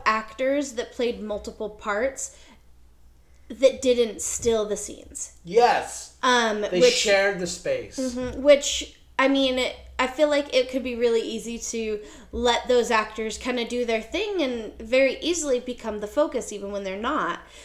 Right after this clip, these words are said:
Speaker 1: Um, so I loved that. And then I also loved that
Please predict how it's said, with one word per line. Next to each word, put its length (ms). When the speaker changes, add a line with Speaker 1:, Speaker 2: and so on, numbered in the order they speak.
Speaker 1:
Um, 440
so 580
I 100
loved 420
that. 260
And 140
then 100
I 100
also 400
loved 380
that 460